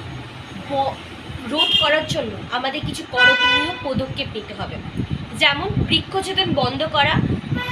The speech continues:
জল ব্যবস্থাপনা উন্নতি ঘটানো এবং বৃক্ষ লাগানো, যাতে জনসচেতনতাও করার,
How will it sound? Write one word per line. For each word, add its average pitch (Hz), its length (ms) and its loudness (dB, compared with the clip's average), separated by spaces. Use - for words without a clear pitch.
জল 294 220 8
ব্যবস্থাপনা 349 640 2
উন্নতি 285 360 2
ঘটানো 320 360 2
এবং 311 240 4
বৃক্ষ - 340 0
লাগানো, 247 360 4
যাতে 339 300 4
জনসচেতনতাও 359 920 2
করার, 294 340 6